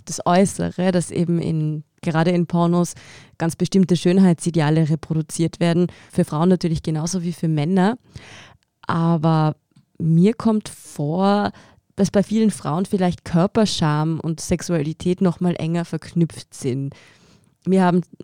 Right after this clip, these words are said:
schon mehrere Freundinnen erzählt, dass sie irgendwie die ersten Jahre lang nur im Dunkeln mit ihren Partnern schlafen wollten. Wieso ist das eigentlich so ein Ding? Ist das erst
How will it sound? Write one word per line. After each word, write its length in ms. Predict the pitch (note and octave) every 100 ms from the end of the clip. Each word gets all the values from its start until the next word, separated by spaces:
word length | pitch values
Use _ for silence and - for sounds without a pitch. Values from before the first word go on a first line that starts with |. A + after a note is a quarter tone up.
| -
schon 180 | - F3
mehrere 440 | E3 E3+ F#3 F3
Freundinnen 440 | - E3+ E3+ F#3+ F3+
erzählt, 440 | E3 - F3 F3+
dass 160 | E3+ -
sie 160 | E3+
irgendwie 240 | D3 F3 E3+
die 120 | F3
ersten 440 | D3+ D#3+ - F#3+
Jahre 420 | D#3+ D#3+ E3 G3 F#3
lang 320 | E3 D#3+ F3 - - - -
nur 140 | F#3+
im 160 | G3 F3
Dunkeln 440 | G3+ C#4 - F3
mit 160 | E3 D#3
ihren 200 | E3 D#3+
Partnern 440 | E3 D3+ - D3+
schlafen 520 | D3 D3 C3 - F3+
wollten. 460 | D#3+ D#3 E3+ G3+ G3+ - - - - _ _ _
Wieso 460 | - D#3+ G3 - G#3+
ist 240 | - -
das 140 | G#3+ -
eigentlich 540 | C#3+ E3+ - F#3 F3
so 260 | - F3 F#3+
ein 320 | E3+ D#3+ D#3+
Ding? 300 | - A3+ G#3+
Ist 220 | D#3+ -
das 120 | G3+ -
erst 300 | - E3+